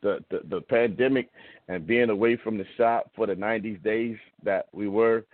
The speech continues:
yo, it kinda got to me. So I know it had to get to somebody else. So that's why we're here to talk about it, y'all. We're here in the Barber Zone with your man Chevelle Moment right here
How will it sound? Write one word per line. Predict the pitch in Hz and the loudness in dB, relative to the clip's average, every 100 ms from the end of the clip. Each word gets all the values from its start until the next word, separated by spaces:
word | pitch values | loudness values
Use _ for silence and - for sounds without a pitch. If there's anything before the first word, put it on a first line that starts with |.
| - _ | -20 _
yo, | - 98 | 0 2
it | 87 | 2
kinda | - 107 92 | 2 0 0
got | 92 98 - | -2 -2 -2
to | |
me. | 104 127 82 - | -4 -4 -6 -6
So | 85 80 - | -6 -4 -6
I | 87 | -6
know | 87 101 113 | -2 0 2
it | 98 | 2
had | 101 90 | 0 -2
to | |
get | 80 98 | -6 -8
to | - - | -8 -12
somebody | 80 78 73 76 | -6 -6 -8 -10
else. | 71 - | -12 -10
So | 65 69 - - - | -10 -12 -14 -10 0
that's | 95 90 | 0 4
why | 98 | 2
we're | 95 95 | 2 0
here | 107 | 0
to | 90 | -2
talk | - 101 - | 0 0 0
about | 78 85 71 | -6 -6 -6
it, | - | -8
y'all. | 80 73 _ _ | -8 -8 _ _
We're | 98 120 | -6 0
here | 139 | 2
in | |
the | 120 | 2
Barber | 104 135 120 | 2 2 2
Zone | 113 117 113 | -2 -2 -2
with | 104 | -8
your | 104 | -6
man | 117 107 | -6 -6
Chevelle | 98 120 107 | -4 -2 -2
Moment | 104 110 98 | -2 -4 0
right | 117 107 | 0 0
here | 123 | -2